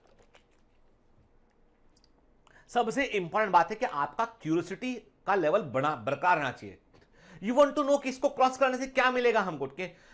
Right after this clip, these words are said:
और आपको बता रहा हूं मैं, आप क्रॉस करना, गैमेट्स बनाना सब सीख जाएंगे आप, चिंता मत कीजिए, but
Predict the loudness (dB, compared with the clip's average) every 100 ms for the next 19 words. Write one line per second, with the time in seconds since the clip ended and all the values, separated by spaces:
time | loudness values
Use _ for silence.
0 | -2 2 4 6 4 4 0 2 4 2
1 | 4 4 4 0 2 4 2 0 0 4
2 | 4 4 0 -4 -2 0 0 0 2 2
3 | -2 -6 -8 -4 -4 -4 -10 -12 -6 0
4 | 0 0 -6 -14 -14 -16 _ -2 0